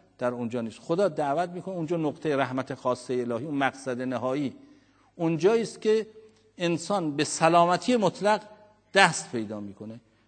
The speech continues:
«و یهدی من یشاء الی صراط مستقیم.» یعنی هر کس در زندگی اون راهی رو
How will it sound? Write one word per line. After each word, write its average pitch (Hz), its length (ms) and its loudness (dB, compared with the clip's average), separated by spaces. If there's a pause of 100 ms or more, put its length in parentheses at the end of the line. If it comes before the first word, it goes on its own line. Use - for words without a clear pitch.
(120)
«و 165 80 6
یهدی 135 340 6
من 117 160 -4
یشاء 110 480 -4
الی 120 220 -4
صراط 175 480 -2 (640)
مستقیم.» 107 600 -6 (300)
یعنی 214 160 6
هر 196 240 8
کس 135 340 -2
در 123 160 2
زندگی 117 540 -4
اون 135 300 -4
راهی 143 300 4
رو 101 180 -8